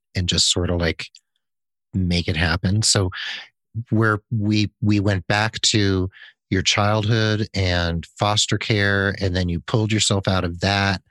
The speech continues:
and you actually became a nurse, got your bachelor's, got your master's. Now you have your, you've had your P H D a while now. And then you became,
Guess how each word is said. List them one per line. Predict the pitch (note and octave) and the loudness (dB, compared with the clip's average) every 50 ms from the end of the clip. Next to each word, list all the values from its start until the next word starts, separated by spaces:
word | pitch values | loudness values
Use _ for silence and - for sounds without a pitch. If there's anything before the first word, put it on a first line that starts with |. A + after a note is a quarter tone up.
| - - - - _ _ - G2+ | -20 -20 -20 -20 _ _ -4 -2
and | F#2+ F#2 F2+ | -2 0 0
you | F2 F2+ | 0 0
actually | F2+ F#2 - - - - G2 F#2+ F#2 | 0 0 0 0 0 0 0 0 0
became | E2 - G2 - - G2 E2+ | -2 -4 -4 -2 -2 -2 -2
a | F2 | 0
nurse, | E2+ F2+ G2 G2+ G#2 G2 - - | 0 0 0 2 2 2 0 0
got | - F2+ F2 - | 0 -2 -2 -2
your | E2 D2 - | -4 -2 -2
bachelor's, | A2 G#2 G#2 - - - G2 F#2+ - | 0 0 0 0 0 0 0 -2 -2
got | - E2+ - - | -2 -2 -2 -2
your | - D#2+ | -4 -2
master's. | E2+ F2+ F#2+ G2 G2 F#2+ - - G2+ G2 F2+ - | -2 0 0 2 2 0 0 0 0 0 0 0
Now | G2 F#2 F#2 | 0 2 2
you | G2 G2 F#2 F#2+ | 2 2 2 2
have | F#2 G2 F2+ F2+ - | 2 2 0 0 0
your, | F2+ F2 D#2 | -2 -2 -2
you've | G2 G2+ F#2+ | -2 0 2
had | G#2+ G2+ F2+ | 2 2 0
your | F#2 | 0
P | E2 - - G#2+ | 0 0 0 0
H | G2+ - - - | 0 0 -2 -2
D | G#2+ G2+ | -2 -2
a | F2 | -2
while | E2 E2+ D#2+ D#2+ E2 E2 F#2 G#2+ C3 C3+ C3 - _ - - | -2 -4 -4 -2 0 0 2 2 0 0 -2 -6 _ -2 0
now. | C3+ C3 C3+ C3+ C#3 C#3+ C3 - - - - - - - - - - _ _ - | 2 2 2 2 0 -2 -4 -6 -14 -18 -16 -14 -12 -12 -14 -16 -18 _ _ -2
And | - A2 G#2+ G2+ G2 G2 F#2+ A2+ - - - - - _ _ | 0 2 2 2 2 0 0 -4 -6 -12 -16 -20 -20 _ _
then | - A#2+ C3+ | 0 2 2
you | E3+ F#3+ | 2 2
became, | D#3+ C3+ A#2+ - - - A#2 G#2+ G#2 G#2 G2+ G2 | 2 0 -2 -2 0 0 2 2 2 2 0 -2